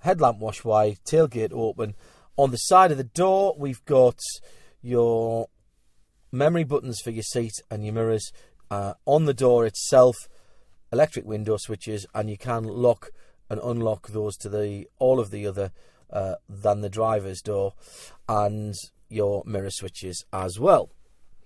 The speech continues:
It's a nice place to be here. I've got the seat sat, set,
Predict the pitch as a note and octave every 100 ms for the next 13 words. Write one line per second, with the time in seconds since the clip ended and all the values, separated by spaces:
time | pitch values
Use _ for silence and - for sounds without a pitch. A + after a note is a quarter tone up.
0 | - - - _ _ _ _ _ _ _
1 | _ - G#3+ A#3+ A3+ B3 B3+ - A#3+ A3+
2 | G#3 F3+ G#3 F3 C#3 A#2+ - D3+ G3+ G#3
3 | - - D#3+ C3+ - D3 - - - C#3